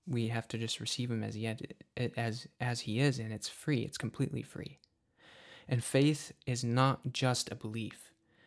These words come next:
And if this were the case, that even Satan and the fallen angels, Satan and the demons would enter heaven if faith is just simply a belief. James two nineteen says,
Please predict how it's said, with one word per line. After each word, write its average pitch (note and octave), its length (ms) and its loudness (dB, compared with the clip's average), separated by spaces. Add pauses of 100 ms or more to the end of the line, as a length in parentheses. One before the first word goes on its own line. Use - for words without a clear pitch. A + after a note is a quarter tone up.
(420)
And C3+ 80 2
if A#2 120 4
this C#3+ 200 6
were C#3 60 0
the A#2+ 80 2
case, - 600 -2
that B2 180 -6
even B2+ 220 2
Satan C3 500 4
and A#2 320 0 (160)
the C3 160 -6
fallen A#2+ 380 0
angels, B2+ 400 2
Satan B2+ 320 0
and B2 80 0
the A2 60 0
demons C3+ 380 4
would A2+ 140 -2
enter B2 280 0
heaven B2 380 0
if A#2 120 -4
faith B2+ 460 -2
is A#2 220 -4
just - 600 0
simply A#2 380 -2
a G#2+ 40 -4
belief. - 460 -8 (480)
James B2 320 4
two - 160 0
nineteen A#2+ 420 0
says, A2+ 340 -6